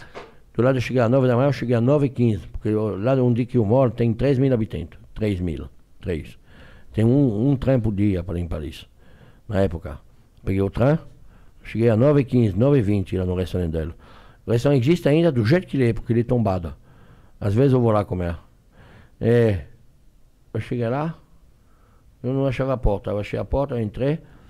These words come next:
todo mundo trabalhando. Eu falei, "Ô chefe," eu falei, "Eu sou novo." Todo mundo me olhou de jeito. Eu ia falar, "Uh."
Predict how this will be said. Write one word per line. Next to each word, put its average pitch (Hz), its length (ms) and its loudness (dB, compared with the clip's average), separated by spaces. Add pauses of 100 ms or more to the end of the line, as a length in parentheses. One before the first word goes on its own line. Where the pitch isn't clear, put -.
(240)
todo 147 100 -6
mundo 143 140 -4
trabalhando. 135 560 -2 (1400)
Eu 113 100 -8
falei, 110 580 -2 (340)
"Ô 92 80 -4
chefe," - 380 -4 (1200)
eu 104 120 -8
falei, 107 240 -4
"Eu 101 100 -4
sou 104 500 -2
novo." 98 420 -2 (1040)
Todo 127 160 -12
mundo 131 320 -6
me 139 160 -2
olhou 131 240 0
de 113 100 -8
jeito. - 320 -8 (1080)
Eu - 180 -12
ia - 80 -12
falar, - 240 -16
"Uh." 64 340 -14